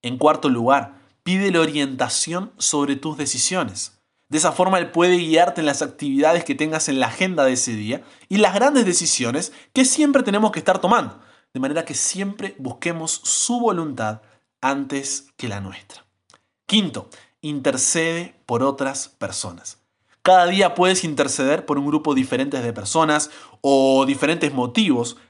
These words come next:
para que Dios también pueda obrar en esos corazones. Sexto, cuéntale sobre tus sentimientos. Abre tu corazón como un amigo y cuéntale exactamente cómo te sientes,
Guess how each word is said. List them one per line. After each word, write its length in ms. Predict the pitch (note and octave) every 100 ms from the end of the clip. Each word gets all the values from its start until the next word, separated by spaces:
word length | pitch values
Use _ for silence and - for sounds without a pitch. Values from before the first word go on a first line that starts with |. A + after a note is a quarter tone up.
| _
para 180 | - D3
que 100 | D#3
Dios 260 | D#3 G3+ -
también 640 | E3 D3+ D3+ G3+ A3+ A3+
pueda 320 | E3 F3 G3+
obrar 440 | G#3+ D#3 C#3 - -
en 160 | G2+
esos 240 | G2 F#2+ B2+
corazones. 680 | A#3 F3+ B3+ A#3 - - _ _ _ _ _ _
Sexto, 580 | - F3+ F3+ - - F#2 _ _ _ _
cuéntale 500 | D3 E3+ F3 F3 D#3+
sobre 240 | D#3 C#3+
tus 160 | C#3+ C3
sentimientos. 800 | C3+ C3 C#3+ F#3 A#2 - - - _
Abre 340 | - G#3 G#3 G3
tu 140 | F3+
corazón 400 | D#3 C#3+ - F3+
como 180 | E3+ E3
un 80 | D#3
amigo 280 | C#3+ F3+ D3
y 80 |
cuéntale 340 | C3 G3+ G#3+ E3+
exactamente 540 | - G3 F#3 G3 F3+
cómo 240 | F3+ F#3+ F#3
te 100 | B2
sientes, 580 | - F#3+ C#3+ G#2 -